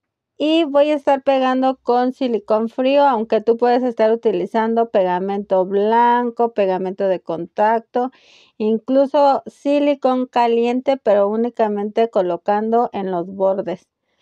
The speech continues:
Y pues bueno, mis queridos amigos, esta es una manera muy fácil de decorar tus frascos con estas puntillas para que no gastes en puntillas de tela.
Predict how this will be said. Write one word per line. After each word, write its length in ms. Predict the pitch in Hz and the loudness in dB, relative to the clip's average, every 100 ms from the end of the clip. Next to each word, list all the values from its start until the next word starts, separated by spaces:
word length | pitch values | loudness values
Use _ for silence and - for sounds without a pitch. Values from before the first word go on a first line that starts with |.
| _ _ _ _ _ - | _ _ _ _ _ -6
Y 160 | 285 | -4
pues 240 | 285 302 294 | 0 0 2
bueno, 300 | 262 254 262 | 0 2 0
mis 180 | 247 233 | -2 -2
queridos 380 | 208 214 226 | 0 0 0
amigos, 680 | 233 202 220 233 262 269 277 - | -2 -2 -2 -2 0 0 0 -2
esta 480 | 233 247 254 254 240 | 0 0 0 0 0
es 300 | - 233 233 | 2 -2 -2
una 180 | 240 220 | -4 -4
manera 580 | 220 202 208 214 214 - | -4 -4 -2 0 0 -2
muy 420 | 247 254 269 285 277 | -4 0 0 0 -4
fácil 760 | - 247 247 - 269 269 240 | -2 0 0 0 0 0 0
de 160 | 214 196 | 0 2
decorar 580 | 190 190 190 196 214 220 | 0 0 0 2 0 0
tus 320 | 226 226 _ | -4 -6 _
frascos 800 | - 220 226 240 247 _ 247 254 | -8 0 2 0 -2 _ -4 -4
con 240 | 208 190 | -6 -6
estas 340 | 202 208 214 - | -6 -4 -6 -6
puntillas 920 | 175 180 196 240 254 262 269 302 _ _ _ _ _ _ _ _ | -8 -8 -6 -2 -2 0 0 0 _ _ _ _ _ _ _ _
para 340 | 262 277 277 285 | 0 2 2 0
que 160 | 247 | -2
no 220 | 226 233 | 0 0
gastes 540 | 233 240 - 254 262 - | 2 0 0 -2 -2 -4
en 220 | 214 202 | -4 -4
puntillas 720 | 196 190 190 196 226 226 226 214 | -6 -6 -6 0 2 2 2 0
de 140 | 180 | -4
tela. 580 | - 233 247 269 302 | -2 0 2 2 0